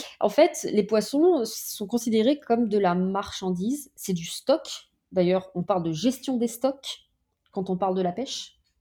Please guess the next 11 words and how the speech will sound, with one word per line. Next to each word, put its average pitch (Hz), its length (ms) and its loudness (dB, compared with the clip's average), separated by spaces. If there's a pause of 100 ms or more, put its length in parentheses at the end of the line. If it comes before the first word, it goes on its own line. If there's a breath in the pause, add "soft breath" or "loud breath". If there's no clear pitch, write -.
(540 loud breath)
Donc, 196 240 0
euh, 202 120 2
vraiment, 233 440 6
la 202 140 6
sémantique, - 920 0 (480 loud breath)
elle 202 180 6
est 247 80 8
révélatrice 233 800 4
de 214 100 4
la 214 120 6
façon 240 560 0